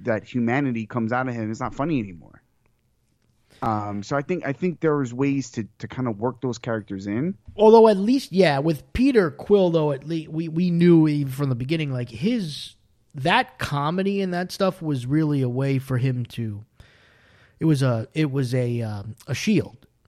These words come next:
Speaker 2: right?
Speaker 1: Right.
Speaker 2: It was
Speaker 1: Right.
Speaker 2: like a way, a device, a coping de-, mechanism for him
Speaker 1: Right.
Speaker 2: to deal with what happened, you know, with his mom. So, uh, so he
Speaker 1: Drax,
Speaker 2: always
Speaker 1: on the
Speaker 2: ha-
Speaker 1: other hand.
Speaker 2: Right. Well, <laughs> that's, yeah, but, but you can get away with it with Drax 'cause he's just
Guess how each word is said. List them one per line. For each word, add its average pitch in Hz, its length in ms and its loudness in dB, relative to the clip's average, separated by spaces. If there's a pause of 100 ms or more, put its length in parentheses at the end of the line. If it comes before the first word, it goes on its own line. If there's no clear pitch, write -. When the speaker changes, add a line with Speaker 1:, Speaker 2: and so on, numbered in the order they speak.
(180)
Speaker 2:
right? 131 240 2
Speaker 1:
Right. 104 320 -2
Speaker 2:
It 151 100 -2
was 135 280 -6
Speaker 1:
Right. 107 80 -2
Speaker 2:
like 135 160 -2
a 143 40 0
way, 147 220 2
a 147 100 0
device, 143 560 0
a 135 60 -6
coping 170 420 6
de-, 117 220 -4
mechanism 120 580 0
for 131 160 -4
him 131 160 6
Speaker 1:
Right. 98 220 -2
Speaker 2:
to 135 100 2
deal 135 300 2
with 127 140 -2 (240)
what 131 200 0
happened, 123 560 -4
you 131 100 -4
know, 131 80 0
with 120 120 -2
his 117 100 -4
mom. 143 400 0
So, 131 320 0 (880)
uh, 139 600 4 (120)
so 165 160 4
he 165 60 8
Speaker 1:
Drax, 190 120 10
Speaker 2:
always 196 200 8
Speaker 1:
on 127 80 4
the 123 80 2
Speaker 2:
ha- 110 60 0
Speaker 1:
other 104 120 -8
hand. 104 400 -10 (240)
Speaker 2:
Right. 165 300 6
Well, 170 100 2
<laughs> 170 40 -2
that's, 233 560 -2
yeah, 123 320 0
but, 190 280 4
but 202 160 6
you 254 80 8
can 233 120 0
get 220 120 10
away 220 240 10
with 226 140 8
it 190 100 6
with 170 120 0
Drax 196 320 4
'cause 160 180 -2
he's 156 220 -6
just 147 240 -6